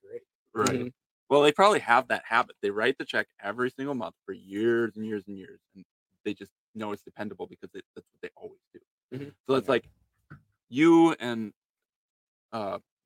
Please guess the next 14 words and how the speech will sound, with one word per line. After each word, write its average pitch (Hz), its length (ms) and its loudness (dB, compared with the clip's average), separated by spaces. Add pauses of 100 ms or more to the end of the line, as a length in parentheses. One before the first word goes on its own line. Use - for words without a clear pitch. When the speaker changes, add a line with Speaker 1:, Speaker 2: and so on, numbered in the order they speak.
Speaker 2:
w-, 98 120 -10
one 131 140 0
of 123 60 0
the - 80 4
other 117 180 2
guys, 95 340 -2
like, 98 140 -6
they 113 100 0
always 117 280 4
sell 113 420 2
on 95 320 -10
that 90 220 -10
your 110 240 -4
u-, 101 180 -12